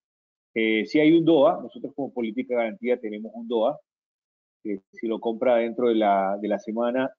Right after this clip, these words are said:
eh, hay un cambio, una revisión rápida y un cambio inmediato del producto. No tan solo aplica para,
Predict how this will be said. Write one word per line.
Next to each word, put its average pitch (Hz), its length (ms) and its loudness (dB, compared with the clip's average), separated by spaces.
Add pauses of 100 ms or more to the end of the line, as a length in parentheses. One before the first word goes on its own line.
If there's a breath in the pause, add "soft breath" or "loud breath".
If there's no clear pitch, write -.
eh, 101 680 -4
hay 101 220 -4
un 107 140 -8
cambio, 101 680 -2
una 123 140 -4
revisión 117 400 -2
rápida 131 340 0
y 107 60 -2
un 101 80 -8
cambio 104 240 -4
inmediato 95 460 -10
del 90 60 -20
producto. 87 280 -20 (1040)
No 107 160 -8
tan 117 120 -2
solo 117 220 0
aplica 110 380 -2
para, 95 280 0